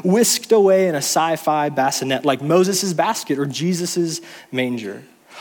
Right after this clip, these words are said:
All of this happens, of course, on the run from bounty hunters and assassins and really an evil empire.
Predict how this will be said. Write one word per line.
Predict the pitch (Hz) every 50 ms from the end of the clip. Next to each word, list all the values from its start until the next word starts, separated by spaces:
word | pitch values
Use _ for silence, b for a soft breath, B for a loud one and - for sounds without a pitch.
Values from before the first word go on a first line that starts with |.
| B B
All | - 196 226 247 254 254 254 254 240 226 247 - - - -
of | 185 180 151 147
this | 165 185 185 180
happens, | - 180 175 - - 185 170 156
of | 147 139
course, | - 170 175 165
on | - 185 208 214
the | 208 214
run | 190 170 170 180 190 190
from | - 190 156 147
bounty | 139 160 147 170 185 185
hunters | 175 170 180 180 180 170 151
and | 160
assassins | 135 131 - - 185 170 175 - - 185 165 151
and | 151 156 156 208
really | 277 294 294 294 262 202 156 131 123 127 156 214 254 B B B B B B B B B B B B B B -
an | 147 165 -
evil | - 196 214 196 165 190 185 170 -
empire. | 143 139 131 113 - - 104 101 90 85 - - - -